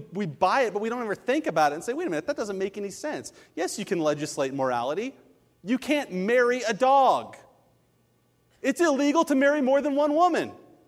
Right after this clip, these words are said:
right now. Well, that's morality. Whose morality is that? My dog loves me, and I love my dog.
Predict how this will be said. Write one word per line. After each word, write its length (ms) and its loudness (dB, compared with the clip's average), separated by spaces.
right 180 2
now. 360 0
Well, 100 -4
that's 220 4
morality. 460 4
Whose 180 -8
morality 460 0
is 160 0
that? 260 2
My 120 0
dog 320 0
loves 240 0
me, 120 -4
and 80 0
I 80 -2
love 240 -6
my 100 -6
dog. 320 -2